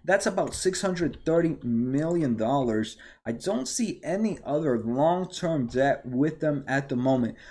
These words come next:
So right now, they have about one point five billion dollars in cash, and they have one point six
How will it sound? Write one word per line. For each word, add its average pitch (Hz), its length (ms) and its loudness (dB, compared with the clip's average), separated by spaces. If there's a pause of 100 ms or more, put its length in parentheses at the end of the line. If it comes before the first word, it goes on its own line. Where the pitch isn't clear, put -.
(180)
So 196 100 4
right 220 200 4
now, 196 360 4
they 165 160 0
have 165 140 4
about 151 300 2
one 165 160 0
point 220 240 0
five 190 300 2
billion 175 260 4
dollars 165 320 2
in 226 140 -2
cash, 113 360 0
and 139 140 -2
they 139 60 4
have 123 200 2
one 180 200 0
point 196 280 -4
six - 360 -6